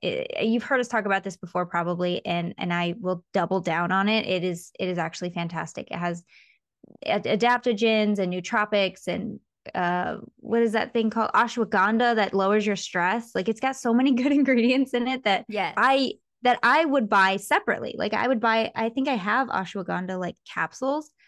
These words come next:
Speaker 1: but you get it all in one cute little bottle. Vitamins.
Speaker 2: Right. If you were gonna buy all the ingredients separate and make it, it would be so expensive, and you'd have to take
Speaker 1: Yeah.
Speaker 2: so many pills,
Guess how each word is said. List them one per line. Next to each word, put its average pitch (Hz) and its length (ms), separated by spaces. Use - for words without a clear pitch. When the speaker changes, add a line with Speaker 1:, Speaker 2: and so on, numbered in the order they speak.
Speaker 1:
but - 220
you 220 100
get 254 140
it - 100
all 214 160
in 214 140
one 208 320
cute - 180
little 208 160
bottle. 185 420
Vitamins. 202 360
Speaker 2:
Right. 190 220
If 202 180
you 240 120
were 269 100
gonna 302 220
buy 185 320
all 180 180
the 185 80
ingredients 180 500
separate 180 360
and 175 120
make 165 220
it, 208 140
it - 40
would 190 100
be 233 120
so 180 320
expensive, 180 560
and 190 100
you'd 180 140
have 175 120
to 175 100
take 180 180
Speaker 1:
Yeah. 262 240
Speaker 2:
so 247 180
many 339 280
pills, 277 500